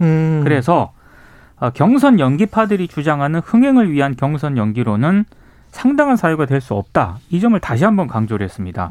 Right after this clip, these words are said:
Speaker 1: 예.
Speaker 2: 그리고 여기 하나 덧붙여가지고요. 지금 이재명 지사와 박용진 의원, 추미애 전 장관 같은 경우에는 대선 후보지 않습니까?
Speaker 1: 예.
Speaker 2: 아, 대선 여론조사를 보면 이 모두 오 위 안에 들어있는 분들인데
Speaker 1: 음.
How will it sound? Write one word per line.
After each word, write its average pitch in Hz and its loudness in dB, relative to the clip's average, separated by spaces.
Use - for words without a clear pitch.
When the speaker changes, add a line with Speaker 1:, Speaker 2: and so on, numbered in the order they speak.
Speaker 1:
예. 131 0
Speaker 2:
그리고 185 0
여기 185 2
하나 185 0
덧붙여가지고요. 127 -4
지금 170 -4
이재명 233 4
지사와 160 2
박용진 160 0
의원, 117 -2
추미애 247 2
전 175 -2
장관 120 0
같은 120 -4
경우에는 110 -2
대선 131 0
후보지 240 2
않습니까? 104 -4
Speaker 1:
예. 123 0
Speaker 2:
아, 123 -2
대선 175 2
여론조사를 202 2
보면 160 -2
이 160 -4
모두 175 -2
오 127 2
위 220 4
안에 240 4
들어있는 156 -2
분들인데 117 -2
Speaker 1:
음. 110 0